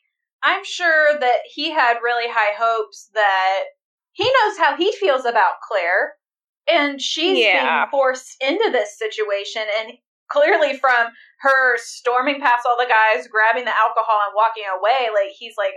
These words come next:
Speaker 1: "Oh, she's not excited about this. Like, this sucks," you know? Like, I didn't
Speaker 2: Yeah.
Speaker 1: ever wanna have to
Speaker 2: Yeah.
Speaker 1: get married like this, which kind of leads into our next episode's discussion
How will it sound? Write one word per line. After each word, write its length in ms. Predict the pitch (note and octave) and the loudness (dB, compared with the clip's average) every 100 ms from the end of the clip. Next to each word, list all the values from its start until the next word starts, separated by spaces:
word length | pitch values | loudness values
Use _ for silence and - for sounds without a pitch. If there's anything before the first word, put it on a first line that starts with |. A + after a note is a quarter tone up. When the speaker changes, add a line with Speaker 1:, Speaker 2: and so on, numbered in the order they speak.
| - | -4
Speaker 1:
"Oh, 400 | G#3 F#3+ F3+ F3 - | -4 -4 -6 -12 -18
she's 180 | B3+ D4 | -20 -4
not 160 | C#4 - | -4 -4
excited 480 | - - E3+ F3 | -8 -6 -6 -6
about 240 | E3 D#3+ D3+ D#3 | -8 -10 -10 -14
this. 160 | D#3 | -20
Like, 140 | F3 - | -20 -10
this 220 | D#4 E4 | -10 -10
sucks," 640 | - - E3 - - _ _ | -16 -6 -6 -6 -12 _ _
you 100 | G#3+ | -8
know? 320 | G#3+ A3+ C#4 C#4+ _ _ B3+ | 0 0 0 -4 _ _ 0
Like, 140 | B3 | 2
I 80 | C#4+ | 4
didn't 160 | - | 2
Speaker 2:
Yeah. 120 | A#3 B3 | 2 2
Speaker 1:
ever 100 | A#3+ | 2
wanna 160 | A#3 A#3 | 0 0
have 160 | A3 | 0
to 60 | G3+ | 0
Speaker 2:
Yeah. 240 | G3+ F#3 | 0 0
Speaker 1:
get 20 | |
married 320 | F#3+ F#3+ F#3+ F#3+ | -2 -4 -4 -2
like 200 | F3+ F3+ | -2 -2
this, 340 | F#3 F#3 F#3 _ _ _ _ - | -4 -4 -6 _ _ _ _ 0
which 220 | B3 A#3+ | 0 2
kind 220 | D#4 C#4+ | 0 2
of 180 | C4 A#3+ | 0 0
leads 300 | A3+ A3+ A#3 | -2 -2 -4
into 840 | G#3 G3+ G#3+ A3 G3+ G3 G3 G3 - - | -4 -4 -2 -2 -2 -6 -10 -12 -12 0
our 400 | G#3+ G3 F#3+ F#3+ | 2 4 2 0
next 240 | G3 G3 - | -4 -4 -2
episode's 480 | F#3 F#3+ F#3+ F#3 - | -4 -4 -6 -6 -10
discussion 600 | F#3+ - F#3 F3+ G3 | -14 -4 -4 -2 -8